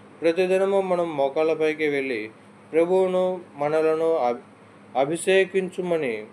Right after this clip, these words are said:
నూతన వర్తమానము నిమ్మని అడుగుట ఎంతో అవసరమై ఉన్నది. మనము వర్తమానముల కొరకు సిద్ధపడుటకై మన తెలివితేటలపై గాని, సామర్థ్యము, బలముపై గాని ఆధారపడకూడదు.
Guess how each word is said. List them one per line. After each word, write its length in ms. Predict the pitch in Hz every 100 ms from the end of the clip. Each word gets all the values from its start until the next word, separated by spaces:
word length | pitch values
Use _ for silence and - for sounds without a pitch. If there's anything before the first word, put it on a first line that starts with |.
| - - - - -
నూతన 440 | 139 165 175 190 185
వర్తమానము 680 | 151 151 160 160 160 160
నిమ్మని 420 | 151 135 139 143
అడుగుట 380 | 131 123 127 127 113 104 -
ఎంతో 520 | 123 139 139 143 131
అవసరమై 520 | 120 120 127 123 123 120
ఉన్నది. 500 | 110 107 107 110 110 - - - -
మనము 600 | 147 170 185 185 185 180 180 - 120
వర్తమానముల 800 | 135 - 165 160 165 175 180 175
కొరకు 420 | 180 170 165 170
సిద్ధపడుటకై 960 | - 127 139 139 143 147 147 139 113 110 - - - 135
మన 200 | 151 160
తెలివితేటలపై 880 | 151 143 151 160 156 156 147 151
గాని, 320 | 147 143 151 151
సామర్థ్యము, 760 | 127 120 135 139 139 139 139
బలముపై 600 | 120 117 120 135 135 131
గాని 300 | 127 127 131
ఆధారపడకూడదు. 1160 | 110 110 117 131 135 123 113 110 107 104 110